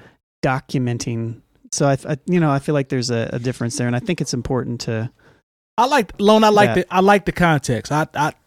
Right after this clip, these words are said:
Speaker 2: I get it. I understand. I, I like the context. I like how you're framing it. So I'm not mad at that. And there may be levels to,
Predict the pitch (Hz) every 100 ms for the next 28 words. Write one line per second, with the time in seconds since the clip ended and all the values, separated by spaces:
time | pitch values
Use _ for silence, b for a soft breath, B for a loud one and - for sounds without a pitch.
0 | _ _ 147 135 131 110 - 143 139 117
1 | 123 110 123 131 127 139 147 143 - 147
2 | 131 127 131 - 127 139 131 127 120 -
3 | 131 123 120 110 - 131 117 B B B
4 | _ 165 196 180 143 135 127 110 123 123
5 | - 135 135 135 127 123 127 _ 131 139
6 | 180 160 165 160 135 151 139 143 127 135
7 | 143 135 127 - - 135 127 120 120